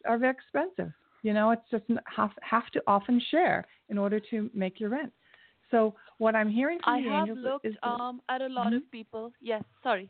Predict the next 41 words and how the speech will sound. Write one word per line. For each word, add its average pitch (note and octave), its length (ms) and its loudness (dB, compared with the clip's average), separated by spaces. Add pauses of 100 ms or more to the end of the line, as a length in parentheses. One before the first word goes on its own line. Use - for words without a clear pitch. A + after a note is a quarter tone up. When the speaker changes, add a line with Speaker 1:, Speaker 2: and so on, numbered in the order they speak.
Speaker 2:
sorry, G#3+ 240 -4
Speaker 1:
Mm-hmm. C4 260 4
Speaker 2:
we're E4 60 -6
over. G3 300 -10 (300)
Sorry. G3+ 260 -4 (240)
Speaker 1:
Yeah, D4 100 2
Speaker 2:
Please A3+ 200 -2
go A3 80 -2
Speaker 1:
so C4 80 2
Speaker 2:
ahead. B3+ 160 -2
Speaker 1:
what B3 160 4
Speaker 2:
Yeah. A3+ 60 6
Speaker 1:
I A#3+ 80 0 (680)
just A#3+ 180 -6
continue B3 520 0
to D#4+ 80 2
do B3 200 2
that. F#3 360 2
If A3+ 160 -4
you A3 100 0
listen A#3 260 0
to - 80 -6
the A#3 180 0
first A#3+ 180 0 (100)
part B3 180 4
of A#3 60 2
my A#3+ 180 4 (340)
show, C4+ 340 2 (360)
I A3+ 60 -2
don't G#3+ 160 -2
know G#3+ 60 0
if G#3 100 -4
you A#3 100 -2
listened, A#3+ 400 -2 (460)
the G#3 100 2
messages G#3 560 2
for B3 60 0
the A3 140 -2
upcoming A#3+ 420 4
Speaker 2:
Mm-hmm. B3 80 8
Speaker 1:
week, A#3 300 2